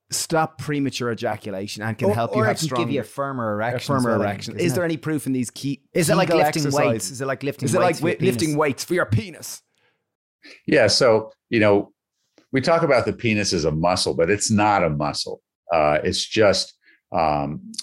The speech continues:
Speaker 3: uh, tissue that is, uh, blood vessels and, uh, and a lining that's kind of like a tendon-like tissue, but it's also very elastic. But there's no,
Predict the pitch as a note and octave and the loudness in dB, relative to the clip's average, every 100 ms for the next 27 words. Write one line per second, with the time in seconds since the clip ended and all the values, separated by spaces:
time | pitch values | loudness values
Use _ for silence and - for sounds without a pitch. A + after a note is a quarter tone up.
0 | E2 E2 D2+ C#2+ - D3+ B2 A#2 F#2+ E2+ | -4 -2 -2 -4 -2 0 2 4 4 4
1 | E2 E2 - _ - F#2 F2 D#2 - E2 | 4 2 -4 _ -4 0 2 0 2 2
2 | C#2+ C#2 B1+ G2+ A#2+ A2+ A#2+ A2+ A#2 G2 | 2 0 -2 4 4 6 4 4 4 4
3 | F#2+ F#2 - - E2 D#2+ D#2 D2+ _ _ | 4 2 -2 -6 -4 -2 -4 -8 _ _
4 | _ E2 E2 D#2 - D#2+ D#2 E2+ G2 G#2 | _ -2 0 -2 -2 -2 0 2 2 2
5 | G2+ D#2+ - - F#2+ F#2 D#2+ - - - | 2 0 -4 -2 0 2 0 -2 -12 -2
6 | G2+ G2 F2+ E2+ - F2+ - D#2+ C#2 D2 | 2 4 2 -2 -4 -6 -4 -2 -2 0
7 | D#2 - D#2 D2+ D2+ D#2+ F2+ A2+ E3 G3 | -2 -2 -4 0 0 0 -4 0 4 6
8 | F#3 - | 4 0